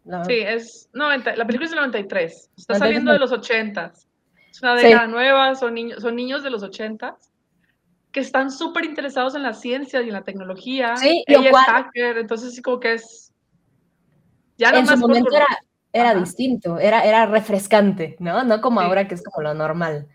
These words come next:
Speaker 2: Sí.
Speaker 1: Y, y ya nada más quería, justamente lo que decía Mobley hace ratito es, aquí obviamente se pone de nuevo en, en evidencia el súper talento de Spielberg para, para dirigir a, a, a talento infantil, porque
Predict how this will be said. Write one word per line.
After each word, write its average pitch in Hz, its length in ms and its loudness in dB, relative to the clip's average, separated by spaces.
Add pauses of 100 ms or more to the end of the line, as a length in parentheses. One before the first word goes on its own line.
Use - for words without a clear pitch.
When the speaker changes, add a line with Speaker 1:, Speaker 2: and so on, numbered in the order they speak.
(680)
Speaker 2:
Sí. 202 240 -10
Speaker 1:
Y, 185 680 -6
y 240 100 4
ya 247 100 8
nada 254 140 8
más 240 80 0
quería, 233 260 4
justamente 233 600 0
lo 214 140 -2
que 175 100 -6
decía 180 240 0
Mobley 190 280 2
hace 196 140 -4
ratito 202 380 -4
es, 190 240 0 (100)
aquí 185 540 0
obviamente 240 600 0
se 208 120 -4
pone 190 300 2
de 185 140 2
nuevo 202 280 2
en, 214 120 -2
en 180 140 -4
evidencia 185 640 -4 (420)
el 220 540 6
súper 240 360 2
talento 240 400 2
de 254 100 -4
Spielberg 214 440 -4
para, 180 300 -6
para 185 460 -2
dirigir 214 680 -2
a, 226 180 -2
a, 185 320 -6
a 202 80 -2
talento 226 400 0
infantil, 202 400 -4
porque 196 360 -6